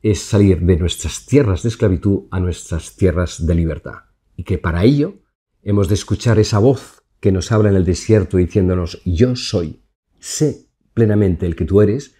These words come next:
porque siendo plenamente lo que somos, podremos salir de nuestra esclavitud".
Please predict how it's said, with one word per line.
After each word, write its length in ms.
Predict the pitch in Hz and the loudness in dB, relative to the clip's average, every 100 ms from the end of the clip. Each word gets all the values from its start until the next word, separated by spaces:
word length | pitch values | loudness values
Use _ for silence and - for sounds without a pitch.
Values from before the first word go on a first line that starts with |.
| _ | _
porque 280 | - 101 95 | -6 -2 -2
siendo 580 | - - 165 131 95 - | -4 0 2 2 -2 -2
plenamente 500 | 104 87 98 95 82 | -4 0 2 0 -2
lo 100 | 90 | -2
que 80 | 113 | -2
somos, 440 | - 82 82 - _ _ | -4 -4 -6 -12 _ _
podremos 380 | 95 87 87 82 | -2 0 -2 -2
salir 280 | 80 80 78 | -2 -2 -2
de 60 | |
nuestra 320 | 80 80 - | -4 -4 -6
esclavitud". 520 | 71 - 71 73 - | -8 -8 -10 -8 -12